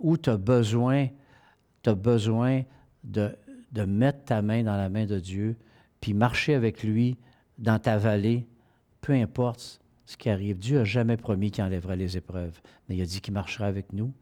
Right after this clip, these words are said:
Il a promis, il a dit qu'il nous promettait de nous donner la victoire dans, dans, dans, dans l'épreuve et qu'il serait là avec nous. C'est un défi de foi à lequel je vous encourage à prier que Dieu vous accorde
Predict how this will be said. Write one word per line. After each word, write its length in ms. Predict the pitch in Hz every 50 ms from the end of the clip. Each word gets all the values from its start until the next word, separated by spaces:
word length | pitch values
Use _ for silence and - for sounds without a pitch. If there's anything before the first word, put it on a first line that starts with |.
| _ _ _ _ _ _ _ -
Il 40 | 107
a 60 | 92
promis, 320 | - - 101 92 92 98 98
il 60 | 98
a 20 |
dit 160 | 90 95 110
qu'il 120 | - - 98
nous 120 | 95 90
promettait 640 | - - - - 127 123 127 117 117 - 117 117 117 - - - - _
de 80 | - 98
nous 160 | 92 95 95
donner 300 | 90 107 95 101 110 107
la 100 | 104 98
victoire 460 | 87 101 98 - - 113 110 110 110
dans, 180 | 98 101 92 87
dans, 300 | 87 95 92 87 87 98 - -
dans, 320 | - 101 87 90 87 90 92 _ - - _ _ _ -
dans 120 | 104 90
l'épreuve 500 | 90 95 90 - 98 107 113 117 110 98
et 40 | 98
qu'il 160 | 85 - -
serait 260 | - - - - 101
là 140 | 98 104 110
avec 240 | 101 95 101 90 -
nous. 180 | 87 87 92 - - - - - - - -
C'est 320 | - - - 107 - -
un 120 | 110 104 98
défi 600 | 87 90 120 123 117 - - - 151 143 139 - - -
de 100 | 104 95
foi 300 | 87 - - 110 95 92 92 - _ _ _ _ _ _ _ - - _ -
à 100 | 101 92
lequel 280 | 95 92 - 113 107
je 80 | 98 98
vous 160 | 92 92 98
encourage 640 | 101 92 - - 98 95 104 107 107 101 95 98 - - - - - - - _ _ -
à 120 | - 90 -
prier 560 | - - 113 143 139 131 117 117 113 95 - - - _ _ _ _ _ _ _ _ _ _ _ _ _ _ -
que 100 | - 104
Dieu 280 | 92 90 95 107 120
vous 260 | 113 101 104 90 107
accorde 560 | 107 98 - - 120 113 107 104 95 101 113